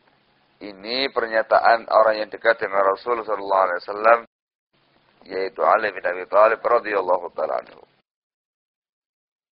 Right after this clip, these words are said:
Pernyataan yang sama itu juga diucapkan oleh Abdullah bin Abbas radhiyallahu ta'ala anhuma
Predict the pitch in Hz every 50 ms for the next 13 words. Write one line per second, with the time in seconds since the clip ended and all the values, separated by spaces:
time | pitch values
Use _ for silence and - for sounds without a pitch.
0 | _ _ _ _ _ _ _ _ - 101 107 107 113 113 110 117 113 120 123 120
1 | 123 - - 139 143 147 147 151 151 147 - 110 123 113 127 123 117 - 110 107
2 | - 123 123 120 123 110 107 104 - 117 110 104 _ - 127 139 139 139 - 98
3 | 117 120 117 113 - - 113 110 110 110 104 110 95 87 95 107 - - 117 120
4 | 123 120 117 120 127 131 120 120 113 110 104 104 104 101 98 95 - - 92 92
5 | 92 90 90 90 90 87 92 104 113 123